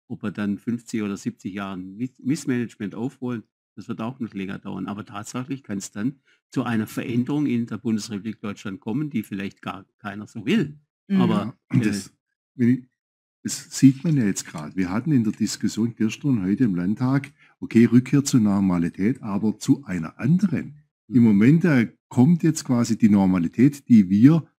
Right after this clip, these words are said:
Speaker 3: hatten, die wir so hatten, die ist ja gar nicht gewünscht von den Grünen und von den Roten, weil die wollen ja quasi Rückkehr zu einer ökologischen Umbau,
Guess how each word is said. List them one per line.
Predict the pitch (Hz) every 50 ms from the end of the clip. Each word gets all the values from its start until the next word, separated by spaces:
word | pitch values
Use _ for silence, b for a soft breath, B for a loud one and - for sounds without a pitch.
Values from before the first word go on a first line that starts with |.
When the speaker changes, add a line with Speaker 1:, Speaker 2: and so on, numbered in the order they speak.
| _ _
Speaker 3:
hatten, | - - 135 143 - - 131 92 - - - _ _ _ _ _ _ _ _ _ _ _ _ _ _ _
die | - - 120 107
wir | 107 120
so | 117 - - 131 110 -
hatten, | 113 127 - - - - b b b _ _
die | - 110 165
ist | 139 - - -
ja | 98
gar | - - 85 82
nicht | 82 90 - - _
gewünscht | _ 87 85 107 165 196 190 143 - - - _
von | _ 117 104 90
den | - 92 87 80
Grünen | - 92 104 104 98 92 87 82 78 -
und | - 98
von | 87 - - 98
den | 92 90 85
Roten, | 82 90 92 85 85 - - 82 73
weil | 92 98 104 98 90
die | 101 104 87
wollen | 95 98 95 85
ja | 92 92
quasi | - - 92 90 85 - 98
Rückkehr | 82 101 120 120 - 127 131 131 127
zu | - 139 131
einer | - 104 98 98 101 98 87 b b b b b _ _ _
ökologischen | 107 98 - - 95 92 104 139 170 175 151 - 98 - - 92 85 76 - -
Umbau, | - 131 117 107 95 - 90 80 76